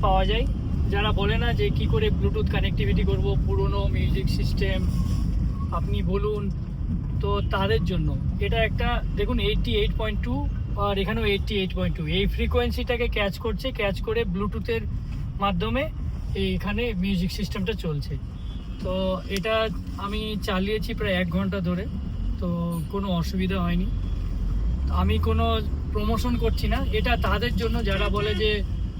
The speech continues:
"দাদা, মিউজিক সিস্টেম আমি Bluetooth কানেক্টিভিটি করব।" দেখুন ট্রাফিকে এবার এটা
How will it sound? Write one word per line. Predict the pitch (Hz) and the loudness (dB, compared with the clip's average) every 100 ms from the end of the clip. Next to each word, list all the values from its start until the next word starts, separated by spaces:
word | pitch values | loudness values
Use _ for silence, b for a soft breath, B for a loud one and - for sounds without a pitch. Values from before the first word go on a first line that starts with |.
| - - - | -6 -4 -4
"দাদা, | 202 220 220 | -2 0 2
মিউজিক | 190 190 202 180 | 2 2 2 0
সিস্টেম | 208 - 208 196 185 - - - - - - 190 - 190 - | -2 -2 -2 -2 -2 -2 -4 -4 -4 -4 -2 -2 0 2 2
আমি | - 208 202 185 156 | 0 0 2 2 2
Bluetooth | 196 202 - | 2 2 2
কানেক্টিভিটি | 190 185 202 185 180 | 2 2 2 0 0
করব।" | 180 175 175 175 - - - | 0 0 2 0 0 -2 -2
দেখুন | 170 143 139 - | 0 0 -2 -2
ট্রাফিকে | - 170 147 165 185 | 0 0 0 0 0
এবার | 180 156 170 - - - - - - - - - - | -2 -2 -4 -4 -6 -8 -8 -6 -6 -8 -8 -8 -6
এটা | 147 185 | -2 -2